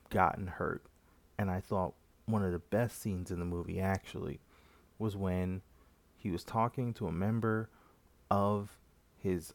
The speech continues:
uncle's crew. And he said, "Are they gonna hurt my mom?" And the dude simply said, "If you wanted her not to be hurt,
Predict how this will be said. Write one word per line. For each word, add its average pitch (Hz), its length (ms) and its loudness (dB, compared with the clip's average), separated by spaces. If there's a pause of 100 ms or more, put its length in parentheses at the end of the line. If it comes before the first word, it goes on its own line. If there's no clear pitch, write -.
(140)
uncle's 107 560 -2
crew. - 400 -4 (760)
And 98 160 2
he 95 80 0
said, 92 300 2
"Are 98 140 2
they 107 120 0
gonna 127 200 2
hurt 123 220 0
my 123 140 4
mom?" 120 500 2 (400)
And 98 160 2
the 87 80 0
dude 107 480 4
simply 117 360 -2
said, 90 480 2 (800)
"If 95 260 -2
you 107 260 2
wanted 110 460 4
her 110 460 0 (140)
not 107 300 2
to 113 60 -6
be 107 160 -2
hurt, 113 360 0